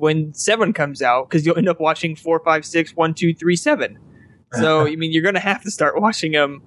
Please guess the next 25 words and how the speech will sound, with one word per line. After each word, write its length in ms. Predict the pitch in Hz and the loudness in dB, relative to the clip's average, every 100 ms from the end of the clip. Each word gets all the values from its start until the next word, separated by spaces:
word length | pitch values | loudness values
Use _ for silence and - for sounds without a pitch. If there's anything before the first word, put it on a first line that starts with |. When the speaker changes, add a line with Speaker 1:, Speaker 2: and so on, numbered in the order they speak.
| - - _ - | -20 -20 _ -6
Speaker 1:
uh, 500 | 113 123 123 123 147 - _ | 0 2 2 2 0 -8 _
either, 480 | 165 170 165 269 269 214 _ | -2 2 2 2 -2 -10 _
either 320 | 170 185 180 175 | -2 0 2 0
in 120 | 160 | 0
some 420 | - 208 190 165 | 0 0 0 0
wacky 720 | 143 156 185 175 170 165 156 - - - - | 0 0 -2 0 2 2 0 -6 -20 -20 -2
order 560 | 165 175 175 175 175 _ _ _ | 0 2 2 0 -2 _ _ _
of, 680 | 147 156 151 147 143 143 - - _ _ | 0 2 2 0 -2 -14 -20 -20 _ _
"I 140 | 151 170 | -2 0
don't 240 | 165 160 | 0 -2
believe 460 | 160 165 170 180 175 | -2 0 0 0 0
in 80 | 180 | 0
the 100 | 170 | -2
first 360 | 180 175 - | -2 -2 -2
three 160 | 175 180 | -2 0
movies, 420 | 180 175 180 160 | 0 0 0 0
and 100 | 160 | 0
we're 140 | 165 | 0
just 160 | 165 160 | 0 0
gonna 140 | 165 | -2
watch 220 | 160 160 - | 0 -2 0
four, 180 | 170 | -2
five, 260 | 160 160 156 | 0 0 -2
six, 260 | - - - | -6 -8 -2
seven," 480 | 185 185 180 180 | 0 2 0 -2